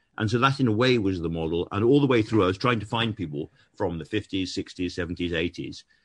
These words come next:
who made our intellectual furniture, our landscape internally, what it is today. And therefore, I was looking for, um, different fields. There's a, there's a lot about, uh, sexuality in the book, but there's also an awful lot about how we work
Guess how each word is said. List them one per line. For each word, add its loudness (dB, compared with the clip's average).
who 4
made 2
our 0
intellectual -2
furniture, -2
our -2
landscape 0
internally, -6
what -6
it -8
is -4
today. -8
And -4
therefore, 0
I 0
was -4
looking -4
for, -6
um, -8
different 0
fields. 0
There's -10
a, 0
there's -8
a -2
lot -2
about, -4
uh, -6
sexuality -6
in -6
the -6
book, -8
but -4
there's -4
also 0
an -2
awful -2
lot -2
about -2
how -4
we 2
work -2